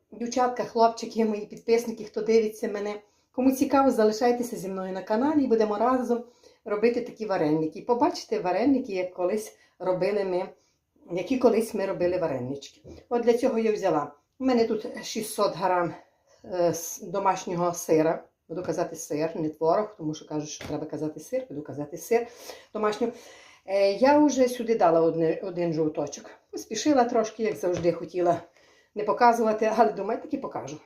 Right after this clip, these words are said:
От покажу, як ми колись робили. І зараз посолю їх. Сир. Ну що, сир, жовточок, м, одне, два, два жовточки. Їх немає, то один можна.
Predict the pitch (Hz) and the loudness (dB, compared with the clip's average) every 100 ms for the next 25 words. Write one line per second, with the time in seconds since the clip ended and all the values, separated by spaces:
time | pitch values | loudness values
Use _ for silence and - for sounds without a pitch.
0 | _ - - 208 185 180 170 165 151 - | _ -20 -18 -6 -2 0 0 0 -2 -2
1 | 151 151 147 - 135 147 - _ _ _ | -4 -4 -6 -6 -6 -6 -12 _ _ _
2 | _ _ _ 170 185 220 233 233 226 220 | _ _ _ -4 0 0 2 4 4 2
3 | - 247 - 170 165 226 302 - _ _ | -6 -6 0 2 2 0 -4 -10 _ _
4 | _ _ - 220 247 - _ _ _ _ | _ _ -10 -6 -6 -8 _ _ _ _
5 | _ _ - - - 233 233 - _ 302 | _ _ -20 -12 0 2 2 -6 _ 4
6 | 302 175 160 - - 277 269 262 - - | 4 4 0 -2 2 6 6 4 -4 -8
7 | 214 240 240 214 220 240 - 220 220 208 | 0 2 4 2 2 -6 -8 -8 -6 -8
8 | 190 220 226 233 220 220 - 226 185 190 | -6 -4 0 2 2 -2 4 4 6 0
9 | 180 220 220 202 - - 302 339 330 311 | -2 4 4 4 -2 0 0 4 4 6
10 | 285 277 220 208 180 196 214 - 170 170 | 4 4 2 2 -4 -8 -16 -8 -4 -2
11 | 160 151 175 | 0 -2 -6